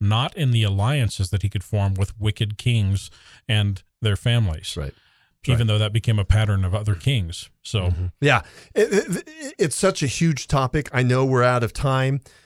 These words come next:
Speaker 2: um, but it's one of those topics that so much could be said.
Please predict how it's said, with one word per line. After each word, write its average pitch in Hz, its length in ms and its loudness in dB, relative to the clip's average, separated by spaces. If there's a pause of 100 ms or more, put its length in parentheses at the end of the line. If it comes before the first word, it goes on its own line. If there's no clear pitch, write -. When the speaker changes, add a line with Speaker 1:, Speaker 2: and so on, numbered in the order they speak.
(160)
Speaker 2:
um, 98 460 0
but 123 260 0
it's 127 180 -2
one 147 260 2
of 151 100 0
those 127 240 0
topics 123 460 -2
that - 180 -10
so - 260 0
much 160 240 0
could 117 160 -6
be 104 140 -2
said. 80 360 -6